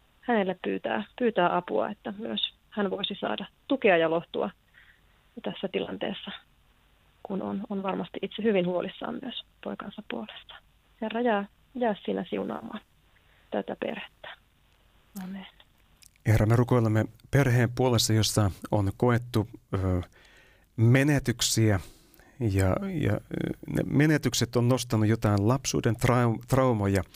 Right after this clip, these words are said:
Speaker 2: esille ja pintaan ja on sellaista pahoinvointia tuossa perheessä ja tämä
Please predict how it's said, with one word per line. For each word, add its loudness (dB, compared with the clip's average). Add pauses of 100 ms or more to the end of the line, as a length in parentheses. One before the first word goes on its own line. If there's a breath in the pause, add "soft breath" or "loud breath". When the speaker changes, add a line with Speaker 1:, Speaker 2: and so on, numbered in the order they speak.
(720 loud breath)
Speaker 2:
esille 2
ja 2
pintaan 2
ja 0 (200)
on 2
sellaista 0 (880 loud breath)
pahoinvointia 2 (220)
tuossa 0
perheessä 0
ja -4
tämä 2